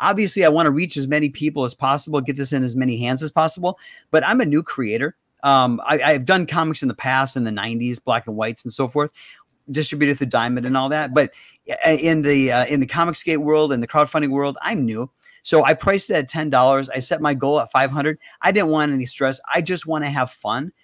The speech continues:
And I want the people reading it to have fun as well. So I, uh, certainly I wanted to go over five hundred, but as a goal, I just wanna get this,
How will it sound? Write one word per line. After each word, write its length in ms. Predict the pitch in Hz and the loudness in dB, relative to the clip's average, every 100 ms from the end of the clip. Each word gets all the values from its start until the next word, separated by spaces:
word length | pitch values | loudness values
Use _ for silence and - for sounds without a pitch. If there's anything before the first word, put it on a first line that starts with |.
| _ - | _ -2
And 100 | 147 | 2
I 40 | |
want 200 | 151 151 | 2 0
the 80 | 147 | -4
people 320 | - 156 147 | -6 -4 0
reading 320 | 127 131 135 | 2 2 0
it 100 | 123 | -4
to 80 | _ | _
have 220 | 123 117 | -6 -6
fun 180 | - 117 | -6 -8
as 160 | 110 117 | -6 -2
well. 180 | 110 | -2
So 300 | 110 127 120 - _ _ | 0 0 -2 -4 _ _
I, 220 | - 131 131 | 0 2 4
uh, 260 | 120 117 | 4 2
certainly 400 | 127 208 185 170 | 2 2 4 2
I 140 | 131 143 | 2 2
wanted 260 | 156 160 | 2 2
to 60 | 139 | 2
go 120 | 139 | 0
over 260 | 165 190 170 | 2 2 0
five 260 | - 147 135 | 2 2 2
hundred, 340 | 151 147 156 _ _ | 0 0 -2 _ _
but 120 | 135 | 2
as 200 | 147 151 | 4 4
a 40 | 143 | 2
goal, 380 | 131 151 156 165 | 4 4 2 -2
I 80 | 170 | -8
just 160 | 165 | -6
wanna 200 | 156 135 | -2 -2
get 200 | 110 117 | -2 -6
this, 260 | 117 117 - | -8 -10 -10